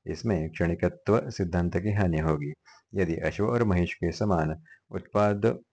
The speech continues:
और निरोध वस्तु से अत्यंत भिन्न हो, तो उससे उत्पाद और निरोध से वस्तु असंबद्ध होगी, उससे वस्तु के शाश्वत होने का प्रसंग हो जाएगा। यदि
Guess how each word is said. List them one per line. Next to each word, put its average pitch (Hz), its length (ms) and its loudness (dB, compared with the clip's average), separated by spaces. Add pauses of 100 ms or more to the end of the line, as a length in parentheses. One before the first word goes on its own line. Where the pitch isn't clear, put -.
और 101 140 6
निरोध 87 380 4
वस्तु 87 400 0
से 85 140 -2
अत्यंत 85 420 -2
भिन्न 101 280 2
हो, 85 340 0 (220)
तो 98 120 0
उससे 92 420 -2
उत्पाद 98 420 -2
और 104 240 -2
निरोध 85 340 2
से 104 240 -4 (180)
वस्तु 92 300 -2
असंबद्ध 87 640 0
होगी, 78 340 -2 (400)
उससे 113 360 4
वस्तु 78 320 0
के 120 160 0
शाश्वत 92 440 0
होने 87 280 2
का 107 140 0
प्रसंग 87 360 0
हो 82 200 0
जाएगा। 80 360 2 (400)
यदि 85 380 4